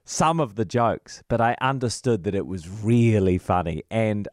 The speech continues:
I loved it. It's funny, actually, David MacPhail comedies bookended my childhood in a way.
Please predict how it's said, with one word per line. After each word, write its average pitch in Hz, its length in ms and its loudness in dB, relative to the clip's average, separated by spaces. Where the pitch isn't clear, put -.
I 95 160 0
loved 85 520 -4
it. - 1600 -20
It's 190 160 -2
funny, 233 260 2
actually, 151 200 -2
David 208 340 0
MacPhail 143 540 0
comedies 120 640 -2
bookended 175 540 2
my 127 200 2
childhood 127 680 0
in 87 100 0
a 82 80 -2
way. 80 300 -2